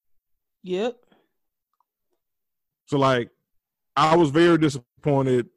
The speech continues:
Speaker 2: I, I, not surprised, but also very disappointed that no other man other than Doctor Ish stepped up and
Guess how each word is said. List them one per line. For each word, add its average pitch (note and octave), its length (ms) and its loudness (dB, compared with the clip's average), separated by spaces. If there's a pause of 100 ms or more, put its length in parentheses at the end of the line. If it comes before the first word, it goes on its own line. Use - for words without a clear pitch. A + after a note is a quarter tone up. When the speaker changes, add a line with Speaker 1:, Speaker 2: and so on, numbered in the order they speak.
Speaker 2:
I, C3+ 140 -2 (240)
I, G2+ 160 -8 (420)
not G3+ 220 2
surprised, F3 580 0
but C#3+ 140 2
also D3 260 0
very B2+ 220 0
disappointed A#2+ 600 -6
that A2+ 240 -6
no A#2 520 -2
other A2+ 220 -4
man A2 440 -10
other C3 160 -2
than B2 160 -4
Doctor A2+ 300 -4
Ish A#2 260 -6
stepped G#2 300 -8
up A2 240 -8
and G#2+ 300 -12